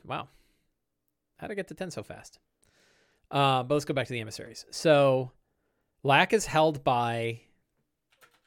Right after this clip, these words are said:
um, Hu-, Shane Husk.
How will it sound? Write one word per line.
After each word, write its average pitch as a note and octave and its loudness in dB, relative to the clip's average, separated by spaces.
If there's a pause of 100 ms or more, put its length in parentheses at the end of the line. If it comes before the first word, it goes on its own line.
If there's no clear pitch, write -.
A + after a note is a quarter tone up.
(920)
um, A2+ -8 (540)
Hu-, B2 -6 (180)
Shane C3 -8
Husk. A2+ -10